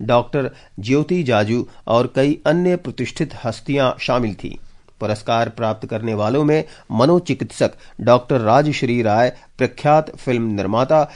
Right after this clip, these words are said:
श्री संजीव सिवन, अभिनेता श्री सिकंदर खेर, राज्यसभा टीवी की पत्रकार श्रीमती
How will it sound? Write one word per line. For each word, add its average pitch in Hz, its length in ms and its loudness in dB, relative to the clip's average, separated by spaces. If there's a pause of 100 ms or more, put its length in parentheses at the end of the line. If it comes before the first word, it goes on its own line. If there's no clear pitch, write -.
(220)
श्री 131 180 2
संजीव 127 680 -2
सिवन, 147 440 2 (340)
अभिनेता 156 520 2
श्री 127 260 -2
सिकंदर 107 460 -4
खेर, 165 380 -2 (280)
राज्यसभा 143 680 2
टीवी 120 400 -2
की 120 100 -6
पत्रकार 120 580 -4
श्रीमती 120 680 -2